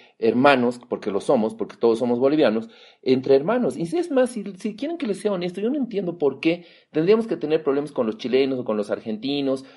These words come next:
No deberíamos tener ningún tipo de, de conflicto, deberíamos ser todos hermanos, pero voy a, voy a decir que, eh, a los chilenos, bueno, nos robaron el mar, ¿ya? Y los argentinos,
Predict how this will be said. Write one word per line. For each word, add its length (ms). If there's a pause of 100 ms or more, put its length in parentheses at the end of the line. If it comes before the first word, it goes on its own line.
(220)
No 140
deberíamos 400
tener 240
ningún 240
tipo 240
de, 60
de 200
conflicto, 480
deberíamos 320
ser 160
todos 240
hermanos, 420
pero 300 (260)
voy 360
a, 100
voy 340
a 60
decir 460
que, 280 (200)
eh, 520
a 80
los 260
chilenos, 420
bueno, 160
nos 80
robaron 320
el 100
mar, 300
¿ya? 180
Y 100
los 160
argentinos, 600